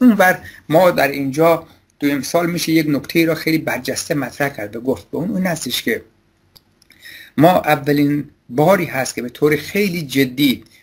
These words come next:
مردم به طور کامل فهمیدن که بین اون اسلامی که مردم اعتقاد دارن، اون دینی که دین خود مردم هست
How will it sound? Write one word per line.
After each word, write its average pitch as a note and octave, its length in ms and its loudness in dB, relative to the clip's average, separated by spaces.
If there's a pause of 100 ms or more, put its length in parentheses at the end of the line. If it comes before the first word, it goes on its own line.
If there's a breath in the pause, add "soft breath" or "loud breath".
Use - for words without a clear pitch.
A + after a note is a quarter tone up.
(100)
مردم C#3+ 360 0
به C3+ 60 -6
طور C#3 200 0
کامل C#3+ 400 -2
فهمیدن C#3 540 -2
که A#2 160 -6
بین E3+ 400 0
اون D#3 340 -2 (340 loud breath)
اسلامی E3 400 -2
که E3+ 120 -6
مردم E3 340 0
اعتقاد A2+ 380 -4
دارن، G2 280 -8
اون D3+ 140 -2
دینی D3+ 300 0
که D3 120 -4
دین C3 200 0
خود C#3 180 -2
مردم A#2+ 380 -2
هست G#2+ 280 -12